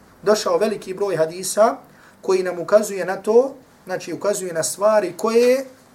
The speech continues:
da kažemo, kod čovjeka ruše tevhid. Znači, kod, koje kod čovjeka ruše ili poništavaju, poništavaju tevhid. Pa ću ovdje spomenuti uz-, ukratko samo nekoliko,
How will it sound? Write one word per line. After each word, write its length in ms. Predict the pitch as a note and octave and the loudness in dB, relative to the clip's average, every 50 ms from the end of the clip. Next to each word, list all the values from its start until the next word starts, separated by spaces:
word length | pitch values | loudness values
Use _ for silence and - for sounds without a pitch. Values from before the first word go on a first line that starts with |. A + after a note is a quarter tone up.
| _ _ - _ - - | _ _ -18 _ -6 -4
da 80 | E3 | -2
kažemo, 460 | - - A3+ A#3 G3+ G3 G3+ F#3+ F#3 - | 0 0 0 0 0 0 -2 -4 -6 -6
kod 180 | - E3+ D#3+ | -6 -8 -4
čovjeka 460 | - G#3+ G#3 G3+ F#3 F3+ - F3 E3+ | -4 -2 -2 -2 -4 -4 -2 -2 0
ruše 440 | E3+ G#3 G3 - - - A3 A#3 A#3+ C#4 - - - - - - - - - - | 0 0 -2 -2 -4 0 4 4 4 4 2 -6 -18 -20 -20 -20 -20 -20 -14 -4
tevhid. 400 | - F3+ F3+ D3+ - D#3+ D#3+ C#3+ B2+ - - - - - - - - - _ - - - _ _ _ _ _ _ _ _ _ | -2 -2 -2 -2 -6 -8 -10 -10 -10 -12 -20 -20 -20 -20 -20 -20 -20 -20 _ -20 -20 -20 _ _ _ _ _ _ _ _ _
Znači, 260 | D3+ D3 - D#3+ D#3+ | -12 -12 -8 -8 -8
kod, 260 | D#3 D#3+ D#3 - - - - - - - | -6 -6 -8 -8 -10 -16 -18 -18 -18 -2
koje 280 | - G#3 G#3+ G#3 F#3+ - | 0 4 4 4 2 2
kod 140 | E3+ D#3 | -4 -4
čovjeka 380 | - G#3 G#3 G3+ F3 - E3+ D#3+ | -2 -2 -2 -2 -4 0 0 0
ruše 260 | F3 G3 - - A#3 | 0 0 -4 -6 -6
ili 200 | A3+ F#3+ D#3+ D#3 | -6 -8 -8 -6
poništavaju, 800 | - E3 D#3+ D3+ C#3 - E3+ G3 G#3+ G#3+ G#3 F#3+ F#3+ G#3+ A#3+ A#3+ - - - - _ | -6 -6 -6 -6 -6 -4 2 2 4 4 4 2 2 -2 -6 -6 -8 -12 -20 -18 _
poništavaju 480 | - E3 E3 - - G3 G#3 G3 E3 D#3 | -8 -8 -6 -4 -4 -4 -2 -2 -4 -4
tevhid. 300 | - D#3 C3+ B2+ B2+ B2 - _ _ _ | -6 -6 -6 -8 -12 -18 -20 _ _ _
Pa 80 | - B2+ | -14 -8
ću 120 | - G3+ | -2 0
ovdje 180 | G#3 A3+ A3 G#3 | 0 0 0 -4
spomenuti 420 | - - - F#3+ G3 G#3 G3+ - | -8 -6 -6 -4 -4 -4 -6 -8
uz-, 140 | A#3 G3+ - - | -10 -10 -8 -10
ukratko 480 | A#3+ A3+ - F#3 E3 - - A3 - - - - - - - - _ | -10 -2 -2 -2 -2 0 0 -2 -2 -2 -6 -14 -20 -20 -20 -14 _
samo 240 | - - - - D#3 | 2 2 4 4 4
nekoliko, 500 | D#3+ - - F3 D#3 D#3 - F3 - | 0 0 0 -2 -2 0 -2 -4 -4